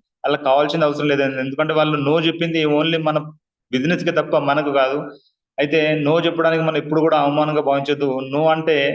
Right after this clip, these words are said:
నెక్స్ట్ ఆపర్చునిటీ అనుకోవాలి మనం. నెక్స్ట్ ఆపర్చునిటీ అనేది ఎప్పుడైతే అనుకుంటామో అప్పుడు మనం ఇందులో సక్సెస్ కావచ్చు. మీరు జాయిన్ చేసుకునే పర్సన్ no అనగానే ధైర్యముగా సానుకూలంగా ఎదుర్కోండి. నాకు ఎవరు నా డౌన్ లో జాయిన్ అవు-,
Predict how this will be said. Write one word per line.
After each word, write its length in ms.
నెక్స్ట్ 240
ఆపర్చునిటీ 640
అనుకోవాలి 420
మనం. 260
నెక్స్ట్ 280
ఆపర్చునిటీ 520
అనేది 240
ఎప్పుడైతే 300
అనుకుంటామో 480
అప్పుడు 280
మనం 260
ఇందులో 240
సక్సెస్ 320
కావచ్చు. 280
మీరు 260
జాయిన్ 320
చేసుకునే 400
పర్సన్ 400
no 120
అనగానే 460
ధైర్యముగా 560
సానుకూలంగా 580
ఎదుర్కోండి. 500
నాకు 340
ఎవరు 340
నా 180
డౌన్ 340
లో 100
జాయిన్ 260
అవు-, 240